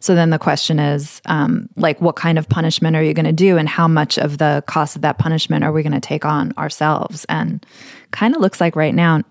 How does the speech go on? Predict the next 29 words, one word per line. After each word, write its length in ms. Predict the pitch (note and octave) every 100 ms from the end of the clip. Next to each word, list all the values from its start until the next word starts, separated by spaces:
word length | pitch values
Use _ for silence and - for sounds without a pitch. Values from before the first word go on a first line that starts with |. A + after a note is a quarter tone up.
| _ -
not 340 | E3+ F3 D#3+ D3+
a 60 |
lot. 460 | D3 D#3 D3 D2+ - _ -
Like, 220 | D#3 -
there's 160 | F#3 F#3+
a 40 |
lot 160 | F#3+ E3+
of 160 | D3+ - _ _ -
tough 320 | - F3 -
talk, 400 | - D#3+ F3 A3+
and 100 | F#3+
the 60 | E3
sanctions 500 | D#3+ D#3+ F3 E3 - -
will 160 | D#3 D#3
hurt 320 | - D#3 -
Russia. 500 | D#3+ C3 - F#3 F#3 - - - -
And 100 | F3
the 60 |
Russian 240 | F3 E3+ E3+
markets 560 | C3 C#3+ E3+ E3+ - -
were, 200 | D#3 D3+
like, 400 | E2+ D2+ - -
destroyed 720 | - D#3+ - - A3 G#3+ E3+ C#3+
on 180 | D#3+ D#3
Thursday, 480 | E3 E3 F3 D3 C#3+
at 120 | -
least, 280 | E3 D#3+ -
and 100 | -
Friday 440 | - D#3 D#3 D#3